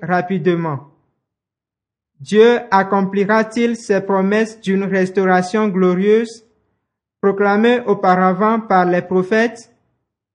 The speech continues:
La voix d'Isaïe se leva pendant ces jours sombres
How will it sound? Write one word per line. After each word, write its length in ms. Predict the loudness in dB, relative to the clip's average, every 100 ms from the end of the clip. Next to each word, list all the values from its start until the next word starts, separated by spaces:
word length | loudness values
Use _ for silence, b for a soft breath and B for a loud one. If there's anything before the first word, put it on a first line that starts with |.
| _ _ _ _ _ _ _ _
La 220 | -2 0 0
voix 340 | 0 0 0
d'Isaïe 580 | -4 -4 -2 -2 -2 -4
se 120 | -2
leva 420 | 0 0 0 -4
pendant 460 | -2 -2 0 0 -2
ces 220 | 0 -2
jours 300 | 0 -2 -2
sombres 460 | -4 -4 -2 -4